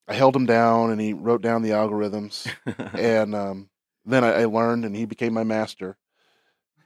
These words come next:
Speaker 1: And I became a slave. And,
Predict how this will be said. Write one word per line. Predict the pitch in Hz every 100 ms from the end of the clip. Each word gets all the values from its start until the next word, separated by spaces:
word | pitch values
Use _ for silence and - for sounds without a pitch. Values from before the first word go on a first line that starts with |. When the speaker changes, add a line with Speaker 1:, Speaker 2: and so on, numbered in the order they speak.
| _ -
Speaker 1:
And | 117 107 104
I | 113 110
became | 110 113 101
a |
slave. | - 101 104 95 104 - _
And, | - 107 107 107 110